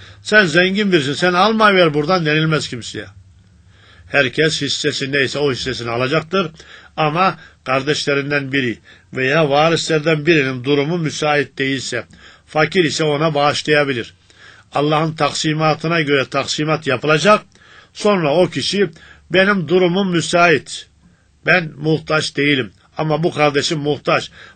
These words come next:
Bu evi sattığımızda, beş kişiye paylaştırdığımızda ne olacak? Elimize ne geçecek? Ben hissemi kardeşime veriyorum, hiç olmazsa evin tamamı ona kalsın." diyebilir kişi. Bunu önce Allah'ın emrine göre,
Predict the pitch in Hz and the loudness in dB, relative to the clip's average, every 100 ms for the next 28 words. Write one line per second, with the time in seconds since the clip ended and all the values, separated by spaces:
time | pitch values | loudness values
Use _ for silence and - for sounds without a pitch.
0 | - 202 180 185 175 165 160 165 165 165 | -2 4 6 4 2 0 0 0 0 0
1 | 151 156 139 151 - - 165 160 143 151 | 0 0 2 2 0 -2 -2 0 0 2
2 | 151 - 147 147 147 131 147 156 196 175 | 0 -2 -4 -2 -2 -2 0 2 2 2
3 | 127 113 - - - - 160 180 190 190 | 0 -4 -10 -20 -14 0 2 2 0 0
4 | 196 208 175 143 131 120 - - _ 208 | 2 4 4 2 -2 -4 -8 -20 _ 2
5 | 208 170 - 170 147 117 175 156 156 165 | 2 2 0 0 0 0 0 2 -2 -2
6 | 180 151 160 175 170 208 160 - _ 147 | 0 2 4 4 4 2 -2 -8 _ -6
7 | 147 185 165 151 170 160 175 160 160 180 | 0 0 0 0 0 2 2 0 0 0
8 | 160 165 175 160 175 147 147 135 202 202 | 0 0 0 2 0 0 -2 0 -2 -2
9 | - - _ 127 143 151 147 147 139 - | -6 -20 _ -4 0 2 2 0 -2 -4
10 | 113 - 110 _ _ _ - _ - 151 | -12 -12 -14 _ _ _ -20 _ -4 0
11 | 175 214 160 _ _ _ _ _ _ _ | 2 0 -2 _ _ _ _ _ _ _
12 | _ _ - - _ _ 143 143 127 123 | _ _ -20 -20 _ _ -4 -4 -4 -4
13 | 127 135 127 143 135 131 127 123 135 123 | -4 -2 -2 -4 -6 -6 -6 -4 -2 -2
14 | 113 131 170 | -2 0 -2